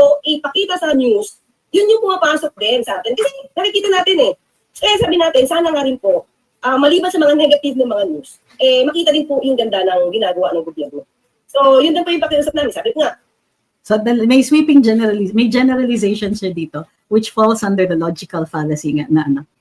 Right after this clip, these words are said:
Speaker 2: na parang pinipersonalize niya. Kung hindi niya nakikita, kung hindi niya nara-, nararamdaman, it does not exist. Ang problema, this flies in the face of the argument itself.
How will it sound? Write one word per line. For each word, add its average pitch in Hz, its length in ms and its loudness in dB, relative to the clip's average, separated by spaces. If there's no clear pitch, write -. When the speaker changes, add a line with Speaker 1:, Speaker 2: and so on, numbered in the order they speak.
Speaker 2:
na 220 240 2
parang 262 240 4
pinipersonalize 214 880 2
niya. 196 240 -6
Kung 254 160 6
hindi 277 240 8
niya 311 160 6
nakikita, 285 640 0
kung 311 240 8
hindi 269 320 6
niya 277 80 6
nara-, 240 400 2
nararamdaman, 220 800 -2
it 226 160 -4
does 220 240 -2
not 208 240 -2
exist. 175 560 -6
Ang 233 160 -2
problema, 311 480 4
this 330 160 0
flies 226 400 -4
in 226 80 0
the 208 80 -4
face 208 400 -6
of 196 160 -2
the 240 160 -6
argument 185 480 -4
itself. 196 400 -4